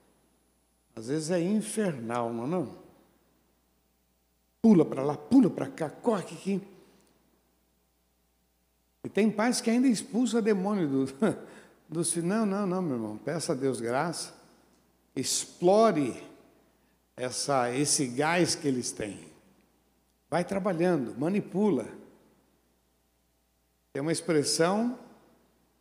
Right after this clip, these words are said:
que eu acho assim, muito interessante, que é a palavra subliminar.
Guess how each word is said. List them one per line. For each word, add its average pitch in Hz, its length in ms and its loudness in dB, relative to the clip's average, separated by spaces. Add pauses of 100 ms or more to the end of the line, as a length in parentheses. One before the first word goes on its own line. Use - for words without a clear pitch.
(500)
que 127 80 -10
eu 120 60 -6
acho 120 200 -6
assim, 117 160 -6
muito 170 240 -2
interessante, 156 640 -4
que - 80 -6
é 143 40 -2
a 131 40 -4
palavra 135 560 -2 (340)
subliminar. 160 1080 -2